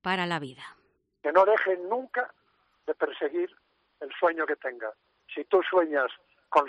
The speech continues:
Speaker 2: ser hombre de mujer de radio, lo que tienes que hacer es seguir. Por muchos trenes que pasen y que no puedas coger, siempre habrá uno que vas a coger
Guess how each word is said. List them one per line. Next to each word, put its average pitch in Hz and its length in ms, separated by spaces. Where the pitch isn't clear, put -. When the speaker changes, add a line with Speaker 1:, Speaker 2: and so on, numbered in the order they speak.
Speaker 2:
ser 175 280
hombre 165 420
de 151 140
mujer 156 360
de 151 120
radio, 247 500
lo 147 80
que - 100
tienes 185 260
que 180 60
hacer 180 220
es 202 200
seguir. 160 380
Por 156 200
muchos 214 380
trenes 190 500
que 170 140
pasen 156 500
y 165 80
que - 120
no 185 120
puedas 175 340
coger, 175 480
siempre 220 460
habrá 175 240
uno 196 380
que 160 100
vas 165 200
a 208 80
coger 190 420